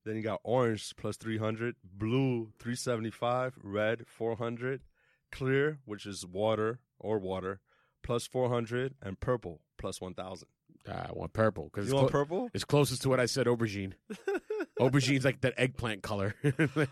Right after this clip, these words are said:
Speaker 1: Uh,
Speaker 2: It's
Speaker 1: here's
Speaker 2: like
Speaker 1: a,
Speaker 2: saying
Speaker 1: here's
Speaker 2: that
Speaker 1: a
Speaker 2: word.
Speaker 1: fun fact, um, about Bill, Bill Belichick has received only two Gatorade baths in his five Super Bowl wins. One was a clear one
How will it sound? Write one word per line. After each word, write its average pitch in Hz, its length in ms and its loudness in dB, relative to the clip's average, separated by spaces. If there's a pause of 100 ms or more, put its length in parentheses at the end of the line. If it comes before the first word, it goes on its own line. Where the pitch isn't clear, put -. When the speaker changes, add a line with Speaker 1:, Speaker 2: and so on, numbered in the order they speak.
(200)
Speaker 1:
Uh, 123 500 4
Speaker 2:
It's - 120 -4
Speaker 1:
here's 151 40 6
Speaker 2:
like 131 80 6
Speaker 1:
a, - 40 0
Speaker 2:
saying 143 200 6
Speaker 1:
here's 170 160 8
Speaker 2:
that - 60 6
Speaker 1:
a - 40 8
Speaker 2:
word. 110 100 6
Speaker 1:
fun 165 180 4
fact, 151 540 0
um, 113 540 -2 (1300)
about 110 540 -2
Bill, 139 220 0 (280)
Bill 147 220 2
Belichick 151 500 2
has 113 240 0
received 113 320 -4
only 113 200 2
two 131 220 -6
Gatorade 104 440 -2
baths 80 460 -14 (100)
in 98 80 -10
his 95 180 -10
five 104 260 -2
Super 98 260 -12
Bowl 85 220 -14
wins. - 380 -20 (600)
One 123 360 0
was 113 160 0
a 98 60 -8
clear 131 280 0
one 147 280 -2